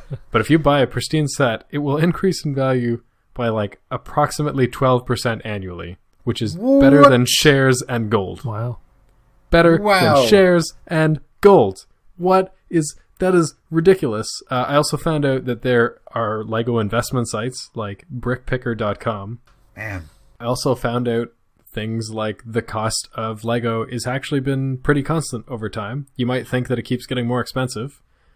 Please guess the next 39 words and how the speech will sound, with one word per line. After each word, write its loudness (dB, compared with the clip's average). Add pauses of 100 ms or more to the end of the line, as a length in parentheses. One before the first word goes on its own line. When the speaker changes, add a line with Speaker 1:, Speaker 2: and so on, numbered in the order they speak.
(380)
Speaker 1:
uh, -12
but -6
it -8
hasn't. -6 (180)
The -2
average -4
price -4
for -6
a -2
Lego -4
set -8
has -10
actually -8
remained -12
roughly -14
constant, -6 (120)
from -10
an -8
article -8
on -8
The -8
Nerdist -8
called -12
"Notoriously -4
Expensive -8
Lego -6
Prices -8
Scale -2
Linearly 0 (460)
and -4
Remain 0
Constant -4
Over -6
Time," -14
Speaker 3:
Hmm. -6 (680)
Speaker 1:
which -4
was -10 (500)
inter-, -6
it, -6